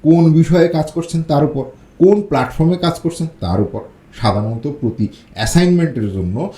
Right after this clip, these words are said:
আহ, যদি অ্যাসাইনমেন্টগুলো চেক করে দেন, তাহলে, আহ, দশ ডলার থেকে পঞ্চাশ ডলার পর্যন্ত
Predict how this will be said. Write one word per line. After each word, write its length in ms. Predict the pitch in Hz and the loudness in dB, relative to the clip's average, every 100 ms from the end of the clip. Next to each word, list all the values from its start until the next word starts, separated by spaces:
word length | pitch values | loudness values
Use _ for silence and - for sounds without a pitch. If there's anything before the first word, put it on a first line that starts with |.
| - - | -18 -8
আহ, 360 | 110 101 98 | -4 -2 -2
যদি 160 | 107 110 | 0 2
অ্যাসাইনমেন্টগুলো 580 | 110 120 117 117 120 120 | 2 0 0 0 0 2
চেক 200 | 135 - | 0 2
করে 180 | 131 | 0
দেন, 160 | 101 104 | 0 -2
তাহলে, 380 | 117 113 110 104 - - | -2 0 0 0 -4 -8
আহ, 320 | 107 98 - - | -2 0 -2 -6
দশ 420 | 98 101 113 110 90 | -6 2 4 4 2
ডলার 300 | 104 110 113 | 2 2 -2
থেকে 180 | - 143 | -4 -4
পঞ্চাশ 440 | 123 110 101 101 | -2 -4 -2 -4
ডলার 240 | 95 101 | -2 -4
পর্যন্ত 340 | 107 104 110 | -4 -8 -8